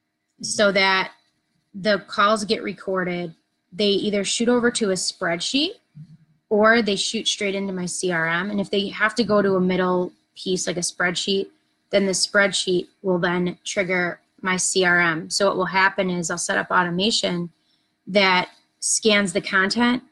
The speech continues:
sees the phone number, matches the phone number to the client's name, and logs the recorded calls within the client's C R M.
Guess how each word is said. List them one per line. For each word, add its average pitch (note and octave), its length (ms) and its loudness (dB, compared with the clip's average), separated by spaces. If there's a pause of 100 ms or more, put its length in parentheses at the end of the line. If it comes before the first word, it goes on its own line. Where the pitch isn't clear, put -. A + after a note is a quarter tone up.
(180)
sees G#3+ 340 -2
the G3+ 100 0
phone F#3 220 -2
number, G3+ 440 4
matches G3 380 -4
the F#3+ 80 -4
phone F#3 220 -2
number F#3 240 -2
to G3 220 -6
the F#3 100 -2
client's F3+ 540 -2
name, F3+ 640 2 (240)
and F#3 260 -2
logs F#3 460 4
the G3 100 -2
recorded F3 540 -4
calls E3 640 -4 (260)
within F#3+ 400 0
the F3+ 80 0
client's F#3 600 0
C - 300 -2
R F3 180 4
M. F#3 300 0